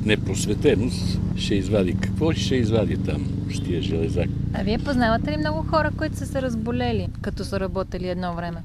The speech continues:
Speaker 1: От началото, когато се е бързало така и технологията стара, се бури на сухо. Пробива се потвор такъв. Там се слага взрив и се гърми. И после се събира тая руда. Добре, ама тогава още технологията е лоша.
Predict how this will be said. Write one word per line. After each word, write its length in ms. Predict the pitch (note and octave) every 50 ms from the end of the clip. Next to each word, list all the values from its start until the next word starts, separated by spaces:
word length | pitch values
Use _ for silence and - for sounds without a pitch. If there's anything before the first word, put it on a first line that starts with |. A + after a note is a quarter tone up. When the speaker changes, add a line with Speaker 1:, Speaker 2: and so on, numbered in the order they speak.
| - - - -
Speaker 1:
От 200 | G#2+ A2 - -
началото, 640 | G#2+ G2 - - C#3 B2+ A#2+ A2 F#2 - B2 B2 G2+ -
когато 340 | - A2 A#2+ A#2+ G#2+ - F#2
се 160 | - - A2+
е 40 | G#2+
бързало 440 | F2+ G2+ G#2 G2+ F#2 A2+ A2+ G#2+ G2+
така 280 | F#2+ A2 - F2+ A2+
и 40 | A2
технологията 640 | - - G2 - - G#2+ G#2+ G#2 G2+ G2 - - F2+
стара, 360 | - - - A#2 G#2+ G#2 G2+ G2+
се 160 | - - G2+
бури 340 | F2 G#2 F#2+ G#2 G2+ F#2+ F#2+
на 120 | F2+ F2
сухо. 360 | F2 - - G2+ F#2+ - - - - - - - -
Пробива 420 | A2 A2+ G2 A2+ B2 A#2+ A#2 A2+
се 360 | - - - A#2 A2+ G#2+ G2 - -
потвор 380 | A2 F#2 - - A2+ G#2 F#2 -
такъв. 640 | - E2 - - - F2 D#2 - - - - - -
Там 200 | - G#2 G2+ G2+
се 120 | - B2 G#2+
слага 360 | - B2+ A#2+ A#2+ A#2 A#2+ A2+
взрив 460 | G#2 F#2+ B2 B2+ A#2 - - - - - - - - -
и 100 | - A#2+
се 160 | - - A#2
гърми. 340 | A2 A#2 A#2+ A#2+ B2+ C3 G#2+ - - - - - - - - - - - - -
И 60 | B2
после 340 | - - C#3 B2+ - B2+ A#2
се 140 | - - A2+
събира 420 | - - A#2 G#2 A2 B2+ A2+ A2
тая 340 | F2 - G2+ F#2+ F#2 F2+ F2+
руда. 240 | F2+ F2 F2+ E2+ E2 - - - - -
Добре, 260 | G2+ G#2+ G2+ G#2+ A#2 B2+
ама 180 | C3+ C#3 B2+
тогава 400 | - - A2+ G#2 A#2 B2+ B2 B2 A#2+
още 380 | A#2+ B2 B2 - A#2+ A#2 A2 - - -
технологията 640 | - G#2+ - - A2+ A2+ A#2+ A#2+ A2 G#2+ G2 - - G#2+
е 40 |
лоша. 420 | G#2 A2 A#2 A#2 A2+ - - A#2